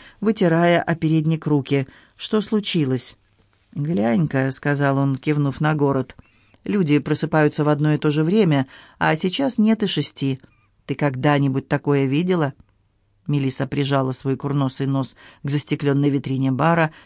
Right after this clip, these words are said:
и напрягла зрение. «Понятия не имею, чего у них там. Может, сон плохой приснился?» Маловский хмуро покосился на неё, щёлкнул языком и вновь уставился на город.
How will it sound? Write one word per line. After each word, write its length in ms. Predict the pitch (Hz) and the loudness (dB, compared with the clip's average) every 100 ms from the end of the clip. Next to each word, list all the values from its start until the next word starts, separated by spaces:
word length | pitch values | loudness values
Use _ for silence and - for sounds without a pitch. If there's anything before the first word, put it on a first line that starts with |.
| _ | _
и 80 | 175 | 2
напрягла 480 | 170 156 139 151 156 | 2 2 0 2 2
зрение. 540 | 147 147 139 139 131 - _ _ _ _ | 4 2 2 0 -2 -6 _ _ _ _
«Понятия 600 | - 196 180 151 135 143 | -2 2 4 2 2 2
не 200 | 143 143 | 2 2
имею, 300 | 147 175 170 | 2 2 2
чего 320 | 147 - 147 151 | 0 -2 2 2
у 60 | |
них 180 | 143 139 | 2 -2
там. 300 | 143 143 139 - - - - | 0 0 0 -4 -18 -10 0
Может, 340 | 160 147 156 | 4 4 0
сон 240 | - 226 | 4 4
плохой 340 | 185 156 151 143 | 4 2 2 2
приснился?» 680 | 139 143 147 139 131 139 135 _ _ _ _ _ _ | 0 0 0 0 -2 -6 -10 _ _ _ _ _ _
Маловский 480 | - 208 220 - 156 | -2 2 2 2 0
хмуро 300 | - 156 151 | 2 2 2
покосился 560 | 147 147 165 - 127 202 | 0 -2 -2 -2 -4 0
на 120 | 202 | 2
неё, 280 | 196 196 190 - - _ | 4 4 2 -4 -20 _
щёлкнул 440 | - 269 233 151 | 0 2 4 2
языком 520 | 147 147 156 170 226 | 2 2 2 2 2
и 180 | 202 170 | 2 0
вновь 300 | 151 185 202 | 0 0 0
уставился 560 | 151 - 185 185 175 190 | -4 -4 -2 -2 -2 -2
на 160 | 196 | -2
город. 440 | 170 175 170 165 | 0 2 4 2